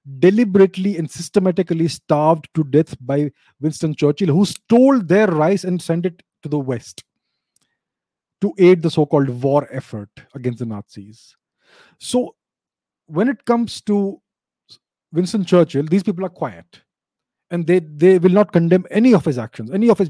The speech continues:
genocide, genocidal, brutal, barbaric, bloodthirsty actions.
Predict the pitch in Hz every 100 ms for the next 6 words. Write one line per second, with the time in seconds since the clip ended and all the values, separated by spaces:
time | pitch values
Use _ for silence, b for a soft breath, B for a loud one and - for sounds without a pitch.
0 | 127 120 156 170 156 156 147 - b b
1 | 139 165 165 147 151 147 127 147 151 165
2 | 135 131 139 139 151 156 151 131 127 151
3 | 131 139 - 127 117 - 104 -